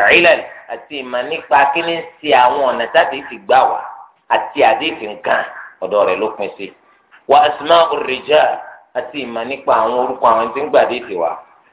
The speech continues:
Ma'a sidq, ó sì tún jẹ́ olódodo. Wa thiqa, ẹni tó ṣe fọkàn tán.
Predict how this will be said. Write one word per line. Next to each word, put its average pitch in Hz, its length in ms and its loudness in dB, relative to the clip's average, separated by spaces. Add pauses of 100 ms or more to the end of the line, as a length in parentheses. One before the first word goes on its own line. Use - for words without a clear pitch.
(100)
Ma'a 117 260 4 (220)
sidq, 202 260 0 (300)
ó 143 140 -10
sì 135 100 -16
tún 117 200 -16
jẹ́ 131 100 -4
olódodo. 104 460 -8 (480)
Wa 139 100 6 (120)
thiqa, 175 420 2 (360)
ẹni 117 180 -12
tó 131 100 -12
ṣe 120 240 -12
fọkàn 107 360 -10
tán. 101 200 -8